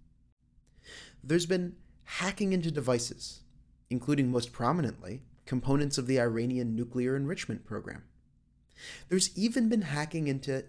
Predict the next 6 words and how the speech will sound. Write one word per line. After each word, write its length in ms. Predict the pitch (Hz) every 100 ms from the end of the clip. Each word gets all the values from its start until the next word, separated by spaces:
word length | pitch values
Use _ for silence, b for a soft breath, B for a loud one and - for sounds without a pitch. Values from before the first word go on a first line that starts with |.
| -
entire 540 | 160 160 - 185 214
national 540 | 180 147 156 - 170
telecommunications 1000 | 165 160 160 165 170 165 165 214 - 104
infrastructures. 800 | 107 98 - - - - - - - - - _ _ _ _ _ _ _ b b -
In 180 | 220 247
sum, 380 | - 107 107